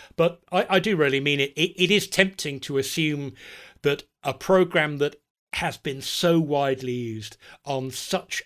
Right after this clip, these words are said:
a wild and unknown, super extra variable range of inputs and <laughs> outputs over all these years, there could still be something in there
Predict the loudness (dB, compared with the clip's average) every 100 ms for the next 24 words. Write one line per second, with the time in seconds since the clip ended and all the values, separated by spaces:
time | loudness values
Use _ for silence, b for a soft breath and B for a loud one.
0 | -4 -2 -2 -4 b b b -12 -6 -4
1 | -2 0 0 0 -2 -6 -8 -10 b b
2 | _ -4 -4 -4 -6 -6 0 2 2 0
3 | -6 -6 -8 -12 b b -8 -6 -2 -2
4 | -2 -4 0 0 -2 -6 -2 2 4 6
5 | 6 4 2 2 2 0 -4 -6 -8 B
6 | B -2 -2 -4 -8 -6 -6 -8 -10 -10
7 | -10 -12 -10 -12 -6 -6 -2 -2 0 -2
8 | -4 -6 -4 -2 -4 -10 _ _ _ _
9 | _ -2 -2 -2 0 0 0 -4 -4 -4
10 | -4 -4 -8 -10 -14 _ _ _ _ -18
11 | -10 -10 -10 -12 -12 -10 -8 -8 -8 -6
12 | -6 -6 -8